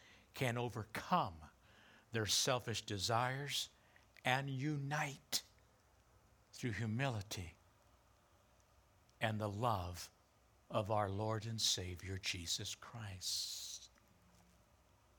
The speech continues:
Verse twenty-seven, "Now you are the body of Christ, and each one of you is a part of it."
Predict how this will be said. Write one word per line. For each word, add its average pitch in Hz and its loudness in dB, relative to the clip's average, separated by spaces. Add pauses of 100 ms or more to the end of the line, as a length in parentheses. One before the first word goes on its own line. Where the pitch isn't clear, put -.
(600)
Verse 120 2
twenty-seven, 107 0 (1500)
"Now 143 6
you 156 4 (500)
are 117 6 (140)
the 131 2
body 120 2
of 127 -4
Christ, - 0 (960)
and 127 2
each 151 2
one 156 4
of 110 2
you 107 0
is 120 2 (520)
a 135 2
part 117 -2 (440)
of 101 4
it." - -2